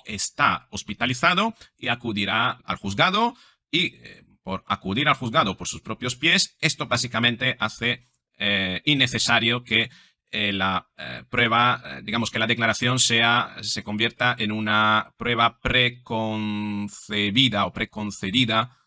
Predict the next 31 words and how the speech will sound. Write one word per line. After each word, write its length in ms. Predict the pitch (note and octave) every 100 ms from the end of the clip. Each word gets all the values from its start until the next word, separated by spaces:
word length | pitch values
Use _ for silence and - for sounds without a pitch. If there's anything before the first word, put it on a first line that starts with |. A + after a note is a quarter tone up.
| _ _
eh, 280 | - G2+ G2+
no 240 | G2 F#2+
recuerdo 320 | G#2+ G#2+ A2 G2+
bien 160 | A2+
el 140 | G#2 G2
término, 520 | B2+ B2+ C#3+ F3 G#3 _ _
¿eh? 220 | - G#3 - _ _ _
Y, 160 | - F3
por 160 | - A2
tanto, 360 | A#2 A#2 C3+
Begoña 280 | C3 C3 D#3
Gómez 220 | C3+ C#3
no 120 | C3+
tendrá 280 | C3+ B2 A#2
que 80 | -
asistir. 400 | - G#2+ - G#2
Pero 240 | - B2+ C#3
ojo, 420 | A3 - G#2+ F#2
que 120 | B2
tenemos 320 | A#2 A2+ A#2
una 180 | A#2+ A2
novedad 500 | A#2+ A2+ A2 A2 A2
también, 560 | - C#3 D#3 G#3+ A3 C4 _ - -
y 80 |
es 100 | -
el 100 | D#3+
hecho 200 | D#3 F3+
de 100 | B2+
que 320 | - G#2+ A#2 -
The 100 | A2
Objective 640 | A2 G2+ G#3+ - - C3